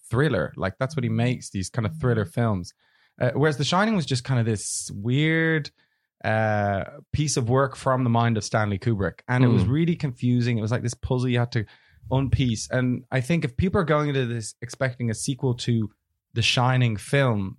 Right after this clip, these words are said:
Speaker 1: they probably would be quite disappointed.
Speaker 2: Mm.
Speaker 1: If they're, what this is, is a, it's a sequel to the book, The Shining.
Speaker 2: Mm.
Speaker 1: It's a sequel to the book, The Shining. And in terms of, like, plot, uh, in terms of, like, explaining what, like, The Shining as a concept is, I really felt like it just came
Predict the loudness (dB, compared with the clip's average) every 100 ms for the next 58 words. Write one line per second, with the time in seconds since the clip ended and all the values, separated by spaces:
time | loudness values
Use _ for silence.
0 | -6 -2 2 2 2 0 0 -2 -2 -2
1 | -4 -8 -6 -6 -6 -8 -2 0 0 -2
2 | -8 -6 -6 -2 0 2 2 0 0 2
3 | 0 0 0 0 2 0 -2 -4 -2 -2
4 | -2 0 -2 0 0 0 -2 -4 0 0
5 | 0 -16 _ -6 -2 -2 -2 -6 -10 -2
6 | 0 2 0 0 -2 -2 0 -2 0 -4
7 | -2 -4 -2 -4 -4 -2 -4 -6 _ _
8 | _ -2 2 4 4 0 2 0 -2 -10
9 | -2 2 2 -2 -14 _ _ -2 0 0
10 | 0 -2 -2 -4 -2 -2 0 0 -2 -2
11 | -8 -18 -8 -8 -6 0 2 2 2 0
12 | 0 -2 -4 -4 -4 0 0 0 0 -2
13 | -2 -2 -2 -4 -2 -4 -4 -8 _ _
14 | _ -2 0 0 2 2 2 0 0 -4
15 | -2 0 0